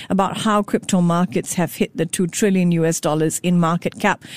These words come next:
We'll continue that conversation in about an hour's time in Money and Me. But back to Peter Thiel. Thiel not only buys cryptocurrencies, he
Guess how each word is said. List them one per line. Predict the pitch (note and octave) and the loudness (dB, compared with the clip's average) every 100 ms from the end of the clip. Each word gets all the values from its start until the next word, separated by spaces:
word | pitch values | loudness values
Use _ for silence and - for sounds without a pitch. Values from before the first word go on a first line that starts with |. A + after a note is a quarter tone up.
| - | -12
We'll | - | -4
continue | F3+ F3+ G#3+ G#3 | 0 2 2 2
that | F3+ | 0
conversation | - E3+ D#3+ - D#3+ E3 - D#3 D#3 | -2 -2 -2 -2 0 0 0 -2 0
in | E3 | 0
about | D#3 C#3+ A#2+ | 0 0 -2
an | - | -2
hour's | D3+ D#3+ F3+ F3+ - | -2 0 2 0 -2
time | - F3+ D#3+ C3 C#3 E3+ - - | -4 0 2 2 0 -4 -10 -8
in | - F3 | 0 2
Money | E3+ E3+ | 2 2
and | D3 C#3+ | 2 2
Me. | F3 E3 C#3 - - - | 2 2 0 -2 -10 -6
But | - G3 - _ - _ - | 0 2 0 _ -20 _ -4
back | F3 D#3+ | 0 0
to | - | 0
Peter | F#3+ A3 G3+ | 2 2 2
Thiel. | - C4 A#3 F3 F3 | 2 2 4 4 2
Thiel | F#3+ B3 A#3 A3+ | 0 2 2 4
not | G3+ G3+ | 2 0
only | F#3+ G#3+ G#3 G#3+ | 0 2 2 2
buys | F3 D#3+ F3+ F#3 A3 G#3 - | 0 -2 0 2 2 2 0
cryptocurrencies, | - - E3+ - F3 E3 E3+ G3+ F#3 F#3 | -2 -2 -4 0 0 0 0 0 0 2
he | G#3+ F#3+ | 0 0